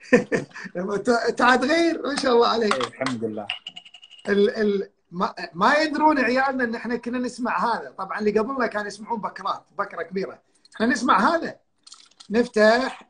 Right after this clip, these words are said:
Speaker 1: جهاز كبير من، طبعا هذا الجهاز يعتبر يعني صغير ومميز و، لكن احنا عندنا نفس هذا، نحط الشريط داخل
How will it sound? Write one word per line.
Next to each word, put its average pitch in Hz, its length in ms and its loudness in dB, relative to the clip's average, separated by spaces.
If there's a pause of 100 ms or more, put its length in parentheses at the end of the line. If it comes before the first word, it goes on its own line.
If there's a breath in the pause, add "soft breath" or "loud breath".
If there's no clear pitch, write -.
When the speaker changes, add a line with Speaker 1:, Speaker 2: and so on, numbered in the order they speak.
(120)
Speaker 1:
جهاز 196 360 2
كبير 226 260 0
من، 202 140 -4
طبعا 180 380 -2
هذا 196 80 -2
الجهاز 190 300 -2
يعتبر 180 360 -4
يعني 156 340 -6
صغير 240 720 2
ومميز 214 1000 2
و، 165 120 -4 (500)
لكن 226 260 2
احنا 247 200 0
عندنا 247 320 2
نفس 233 240 2
هذا، 190 120 0
نحط 190 300 -4
الشريط 202 500 -2
داخل 214 340 2